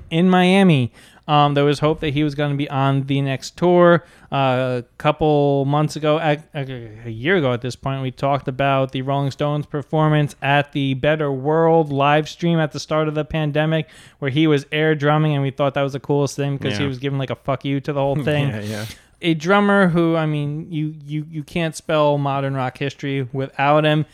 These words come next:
Speaker 1: Famously, and I, I didn't realize this until all of the people doing the tributes,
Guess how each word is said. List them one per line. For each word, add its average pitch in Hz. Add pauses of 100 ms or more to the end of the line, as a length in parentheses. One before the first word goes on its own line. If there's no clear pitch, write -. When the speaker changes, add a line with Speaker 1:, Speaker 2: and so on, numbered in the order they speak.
(200)
Speaker 1:
Famously, 165
and 135
I, 139
I 135
didn't 147
realize 135
this 147
until 131
all 139
of 131
the 123
people 135
doing 131
the 117
tributes, 143